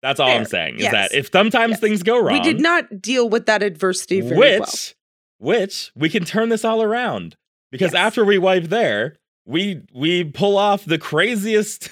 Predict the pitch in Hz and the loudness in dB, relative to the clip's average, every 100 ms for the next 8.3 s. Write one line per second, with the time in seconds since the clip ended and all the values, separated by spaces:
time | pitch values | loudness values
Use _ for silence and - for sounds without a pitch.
0 | - - - 208 208 - 208 185 113 104 | -20 -14 -4 -4 -4 -6 -8 -6 -4 -4
1 | 95 117 _ _ - 135 160 202 202 135 | -4 -6 _ _ -8 0 4 4 2 -4
2 | 156 170 120 127 147 - _ 165 202 156 | -2 0 0 -2 -8 -16 _ 0 2 2
3 | - 143 143 262 359 359 359 359 349 - | -6 -10 -2 0 2 0 0 -2 -4 0
4 | 233 202 220 220 220 190 165 131 107 113 | 0 2 0 2 0 2 -2 -2 -2 0
5 | 127 151 175 - - 131 135 135 - 156 | -2 -4 -8 -16 -12 -8 -6 -6 -2 0
6 | 156 143 139 127 - 135 107 98 104 107 | 2 0 -2 -6 -4 -2 -2 -2 -4 -4
7 | 101 107 101 98 - 90 - - _ _ | -4 -6 -6 -10 -10 -12 -12 -18 _ _
8 | - 165 151 | 0 2 2